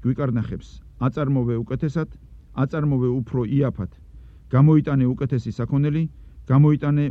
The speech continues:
უფრო იაფი საქონელი“. კომუნისტიდან ნომერი ას ოთხმოცი. როგორც ხედავთ, აქ ეკონომიური კანონები, კანონები საქონლის მეურნეობის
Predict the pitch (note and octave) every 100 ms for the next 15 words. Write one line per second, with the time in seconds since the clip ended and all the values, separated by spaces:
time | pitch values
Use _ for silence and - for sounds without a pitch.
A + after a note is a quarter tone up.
0 | - C3+ - C#3 - C#3+ D3 D#3 C3 A#2
1 | B2+ G#2+ F#2 G2 - - - - - -
2 | - - - - - - - - - C#3+
3 | C#3+ C#3 - C3+ C#3 C#3 - - - -
4 | B2 B2+ B2+ B2 - A#2+ C3 - B2 A#2
5 | C#3 A2 - F#2+ - - - - - -
6 | - - - - - - - D3+ F3 G3+
7 | D3 G3 F#3 G3+ - - - - - -
8 | - D#3+ F#3+ - - - D3 F3 F#3+ F#3+
9 | F#3 E3+ D3 - D#3 D#3+ D3+ E3 F3+ -
10 | - - - D#3+ F3+ F3 D3 C#3 - F3+
11 | F3+ D#3+ D3+ C#3 D3 D3+ C#3+ C#3+ C3 C#3